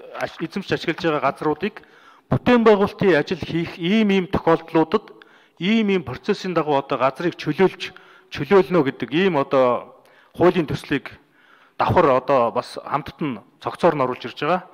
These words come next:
А, ер нь бол энэ хуулийн төсөл батлагдсанаас хойш бол тийм одоо бүтээн байгуулалтад одоо саад болох тийм тохиолдлууд м-, одоо бараг гарахгүй, маш бага гарна.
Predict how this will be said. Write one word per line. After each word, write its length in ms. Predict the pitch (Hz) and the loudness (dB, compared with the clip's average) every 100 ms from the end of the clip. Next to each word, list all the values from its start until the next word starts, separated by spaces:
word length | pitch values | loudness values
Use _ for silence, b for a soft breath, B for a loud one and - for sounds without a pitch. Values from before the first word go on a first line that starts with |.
| B B B B | B B B B
А, 160 | 123 123 | -2 2
ер 160 | 185 | 2
нь 80 | 247 | 2
бол 320 | 226 208 226 - - - _ b b b - | 2 4 2 2 -20 -20 _ b b b -2
энэ 220 | 214 190 | 0 4
хуулийн 320 | 202 202 196 | 2 2 -4
төсөл 240 | 160 190 143 | -4 -4 -2
батлагдсанаас 720 | 127 - - - 208 185 - | -2 -4 -16 -8 -4 -4 0
хойш 320 | 165 160 - | 0 0 -4
бол 320 | 131 180 190 - | -4 -4 -6 -4
тийм 240 | 151 147 | -4 -2
одоо 240 | 131 143 123 | -4 -4 -6
бүтээн 240 | - 202 | 0 2
байгуулалтад 560 | 170 143 139 - - - b b b b b b | 2 0 -4 -8 -12 -20 b b b b b b
одоо 1040 | 131 - 139 135 123 107 - 320 320 262 185 _ _ | -8 0 4 4 2 -2 -8 -16 -16 -16 -18 _ _
саад 260 | - 165 165 | 2 2 2
болох 240 | 127 - - | -6 -8 -4
тийм 400 | 180 185 147 127 | 0 0 -2 -8
тохиолдлууд 600 | - - 160 - 139 - 110 | -8 -2 -2 0 -4 -4 -16
м-, 160 | 107 - | -16 -10
одоо 220 | 120 - 127 | -10 -6 -2
бараг 220 | 156 - | -2 0
гарахгүй, 340 | 120 - 135 | -4 -4 -8
маш 240 | 123 147 - | -2 -4 0
бага 180 | 143 | -2
гарна. 380 | 131 120 127 147 | -2 -6 -8 -10